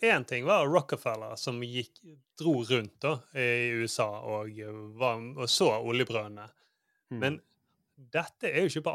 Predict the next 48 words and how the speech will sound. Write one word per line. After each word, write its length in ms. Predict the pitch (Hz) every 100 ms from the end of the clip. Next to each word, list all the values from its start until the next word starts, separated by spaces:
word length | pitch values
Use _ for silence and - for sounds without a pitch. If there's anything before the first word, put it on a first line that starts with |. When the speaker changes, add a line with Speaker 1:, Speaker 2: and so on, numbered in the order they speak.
| 139
Speaker 1:
attenhundretallet. 800 | - 185 113 110 104 117 123 135 _ _ _ -
Jeg 60 |
kan 140 | 196 214
umulig 240 | 220 127 -
tenke 240 | 117 185
meg 100 | 202
at 80 | 143
han 240 | 202 131
sto 240 | - - 139
der 160 | 120 110
med 160 | 110 120
sånn 120 | 127
lufttrykksbor, 720 | 127 - 101 - 107 107 - - _ _ _ _ 120
og 120 | 117
så 80 | 131
boret 320 | 113 113 127 -
han 240 | - 147
litt 160 | 113 135
Speaker 2:
<laughs> 0 |
Speaker 1:
grann 160 | 113
ned 160 | 117 117
i 160 | 113
jorden, 320 | 110 107 104 107
og 80 |
så 80 | 127
sprutet 560 | 120 - 143 151 156 123
det 40 |
opp 100 | 120
masse 240 | 120 117 127
olje 320 | 113 117 110 -
så, 140 | 110
eh, 400 | 107 104 107 110 110
i 20 |
håret 320 | 113 117 107
hans, 480 | 101 107 110 110 - -
og 80 | 107
så 240 | - 120 101
var 160 | 101 101
det 140 | 101 104 110
"no 140 | 107
business 480 | 104 104 - - 117 _
like 160 | 113 - _ _ _ _ -
oil 180 | 101 98
business". 240 | 110 190
Speaker 2:
Litt 100 | 202 226
Lucky 240 | 202 196
Luke, 480 | 196 131 110 - 113
eh, 420 | 107 104 101 101